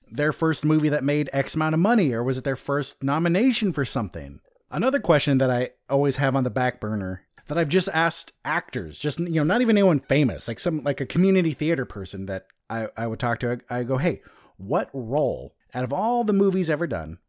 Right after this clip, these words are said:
what role from history do you think you could do really well?" Well, with that, my future friends, it is time for the next question of the week. And that question is, what is your least favorite role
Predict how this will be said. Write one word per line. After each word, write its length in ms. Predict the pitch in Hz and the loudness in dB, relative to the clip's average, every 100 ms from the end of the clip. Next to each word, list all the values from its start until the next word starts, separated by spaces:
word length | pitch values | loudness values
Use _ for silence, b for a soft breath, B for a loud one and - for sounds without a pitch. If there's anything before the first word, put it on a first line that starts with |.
| - | -14
what 320 | 107 170 - | -4 -4 -4
role 480 | 120 117 139 147 156 | -10 -4 -2 0 -2
from 200 | 151 127 | -4 -6
history 640 | 95 165 - - 82 64 - _ _ | -4 -6 -6 -10 -12 -14 -20 _ _
do 100 | 107 | -6
you 340 | 110 113 151 156 | -4 0 0 0
think 360 | - 131 117 | -2 -4 -2
you 100 | 117 | -6
could 180 | - 110 | -6 -4
do 160 | 110 104 | -4 -4
really 280 | 101 90 | -4 -4
well?" 340 | 95 80 - - _ | -6 -10 -12 -20 _
Well, 300 | 139 202 269 | -6 0 2
with 80 | 269 | 4
that, 180 | 269 233 | 2 2
my 160 | 233 | 0
future 300 | 208 214 185 | 0 0 0
friends, 280 | 156 143 139 | 0 -2 0
it 80 | 180 | 0
is 140 | 165 | -2
time 720 | - - - 180 196 208 202 175 _ _ _ _ - | -8 -10 -6 -4 -2 -2 -4 -6 _ _ _ _ -6
for 480 | 147 143 143 139 135 _ | -2 0 0 -2 -8 _
the 180 | 90 123 | -8 -4
next 600 | 123 135 170 202 - - | 0 0 0 0 -6 -16
question 540 | - - 170 202 202 196 | -6 0 0 2 2 2
of 120 | 202 | 2
the 80 | 196 | 2
week. 380 | 110 85 - _ - | 0 -6 -10 _ -4
And 180 | 147 196 | 0 0
that 200 | 220 - | 0 0
question 520 | 220 226 - 220 214 | 0 0 0 -2 -2
is, 720 | - 220 113 135 113 - - _ - | 2 4 4 -2 -14 -16 -18 _ -8
what 340 | 113 175 214 | 0 0 0
is 260 | - 214 175 | 0 0 2
your 180 | 156 120 | 0 -2
least 640 | 104 139 214 214 - - _ | 0 2 2 2 -4 -10 _
favorite 480 | _ 170 175 175 170 | _ 2 4 2 -2
role 480 | 127 156 135 78 - | 0 2 2 0 -8